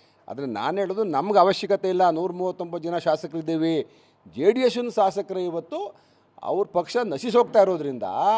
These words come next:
ಪರ್ಯಾಯವಾಗಿ ಅವರೇ ಆಲೋಚನೆ ಮಾಡಬೇಕು ಅನ್ನೋದನ್ನ ನಾನು ಗ-, ಇವತ್ತು ಸ-, ಈಗ ಏನು ನ-, ರಾಜ್ಯದ ಜನತೆ ಗಮನಕ್ಕೆ ತಗೊಂಡ್ಬರ್ತಾ ಇದ್ದೀನಿ. ಈಗ ಚಾಲೆಂಜ್ ಮಾಡಿದಂಥ ದೇವೇಗೌಡರು ಸಕ್ಸಸ್ ಆಗಿಲ್ಲ ಅಂದಮೇಲೆ ಅವರು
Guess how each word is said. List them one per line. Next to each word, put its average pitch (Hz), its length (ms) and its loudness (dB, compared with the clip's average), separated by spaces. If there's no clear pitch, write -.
ಪರ್ಯಾಯವಾಗಿ 233 720 2
ಅವರೇ 190 260 2
ಆಲೋಚನೆ 196 420 2
ಮಾಡಬೇಕು 151 920 -2
ಅನ್ನೋದನ್ನ 196 480 -6
ನಾನು 170 280 -4
ಗ-, 117 220 -14
ಇವತ್ತು 151 680 -8
ಸ-, 123 140 -6
ಈಗ 110 320 -8
ಏನು 131 200 -6
ನ-, 87 180 -12
ರಾಜ್ಯದ 156 300 0
ಜನತೆ 165 380 -2
ಗಮನಕ್ಕೆ 170 300 0
ತಗೊಂಡ್ಬರ್ತಾ 147 420 -4
ಇದ್ದೀನಿ. 117 240 -8
ಈಗ 135 140 -8
ಚಾಲೆಂಜ್ 196 460 0
ಮಾಡಿದಂಥ 165 340 0
ದೇವೇಗೌಡರು 143 640 -4
ಸಕ್ಸಸ್ - 380 -2
ಆಗಿಲ್ಲ 147 300 2
ಅಂದಮೇಲೆ 127 320 -4
ಅವರು 214 240 0